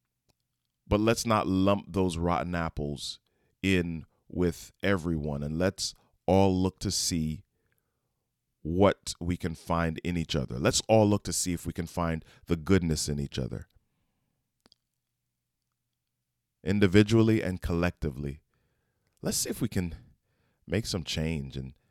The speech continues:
and, and do something different. And really embrace hope and see if we can make this world a better place. I'm Robert Kennedy the third, R K three,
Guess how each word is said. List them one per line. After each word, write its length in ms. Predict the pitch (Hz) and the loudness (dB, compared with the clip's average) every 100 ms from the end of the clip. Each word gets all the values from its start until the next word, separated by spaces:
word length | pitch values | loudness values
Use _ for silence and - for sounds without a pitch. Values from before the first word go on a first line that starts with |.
| _ _ | _ _
and, 280 | - 85 82 - | -8 -6 -6 -8
and 200 | 82 73 | -8 -4
do 140 | 92 | -2
something 540 | - 95 87 82 73 64 | 0 0 -2 -6 -6 -4
different. 540 | 85 - 71 64 - _ _ _ _ _ _ _ _ _ _ _ _ _ _ _ _ _ _ _ _ _ - | -4 -4 -10 -10 -18 _ _ _ _ _ _ _ _ _ _ _ _ _ _ _ _ _ _ _ _ _ -4
And 200 | 87 87 | 0 4
really 420 | 113 113 98 95 _ _ _ _ _ _ _ 98 | 6 6 2 0 _ _ _ _ _ _ _ -2
embrace 580 | 95 80 82 90 78 | 0 2 4 4 2
hope 220 | 82 76 78 | 0 0 0
and 120 | 76 | -4
see 140 | - | -6
if 140 | 78 80 | -4 -6
we 60 | |
can 200 | - 78 | -6 -6
make 200 | 78 73 | -6 -6
this 180 | 78 - | -8 -8
world 340 | 71 69 65 - _ _ _ _ _ | -6 -6 -8 -14 _ _ _ _ _
a 60 | 69 | -8
better 260 | 71 69 67 | -4 -4 -4
place. 420 | 69 57 - - _ _ _ _ _ _ _ _ _ _ _ _ _ - | -8 -10 -12 -20 _ _ _ _ _ _ _ _ _ _ _ _ _ -10
I'm 180 | - 85 | -6 0
Robert 280 | 87 87 85 | 2 2 0
Kennedy 300 | 90 87 85 | 0 0 0
the 100 | 78 | -2
third, 340 | - 95 92 | 2 4 4
R 140 | 76 95 | 2 0
K 220 | - 120 | 2 2
three, 600 | - - 120 208 220 | 2 0 2 2 0